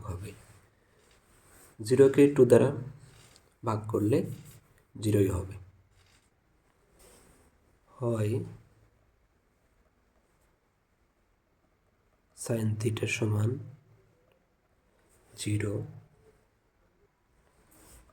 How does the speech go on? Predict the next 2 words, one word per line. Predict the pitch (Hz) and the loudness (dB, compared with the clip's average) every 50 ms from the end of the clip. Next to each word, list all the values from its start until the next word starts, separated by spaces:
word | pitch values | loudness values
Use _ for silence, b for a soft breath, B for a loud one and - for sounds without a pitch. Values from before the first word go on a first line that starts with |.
| _ _ _ - - _ _ - - - - - - - _ _ _ _ _ _ _ _ _ _ _ _ _ _ _ _ _ _ _ - _ _ _ _ - 233 - - _ _ _ _ _ _ _ _ _ _ _ _ _ 139 127 | _ _ _ -20 -20 _ _ -20 -20 -20 -20 -20 -20 -20 _ _ _ _ _ _ _ _ _ _ _ _ _ _ _ _ _ _ _ -20 _ _ _ _ -20 -20 -20 -20 _ _ _ _ _ _ _ _ _ _ _ _ _ -20 -20
অথবা | - - 123 117 113 117 110 117 127 160 196 208 - - - - - _ _ _ _ _ _ _ _ - - - - _ _ _ - - - - - - - _ _ _ _ _ _ _ - | -10 -8 -8 -6 -4 -4 -4 -4 -4 -6 -6 -8 -10 -14 -20 -20 -20 _ _ _ _ _ _ _ _ -20 -20 -20 -20 _ _ _ -20 -20 -20 -20 -20 -20 -20 _ _ _ _ _ _ _ -10
cos | 123 113 | -8 -8